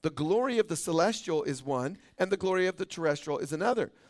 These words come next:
There is one glory of the sun, another glory of the moon,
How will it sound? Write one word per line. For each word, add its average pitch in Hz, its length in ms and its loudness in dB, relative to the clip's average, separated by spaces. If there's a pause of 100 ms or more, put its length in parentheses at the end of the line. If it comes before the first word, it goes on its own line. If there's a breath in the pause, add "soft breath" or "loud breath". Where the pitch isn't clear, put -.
(280 soft breath)
There 196 160 4
is 175 200 2
one 196 300 0
glory 185 400 0
of 156 160 -2
the 139 80 -8
sun, 175 480 0
another 175 320 0
glory 165 320 -2
of 151 140 -2
the 147 80 -2
moon, 190 420 2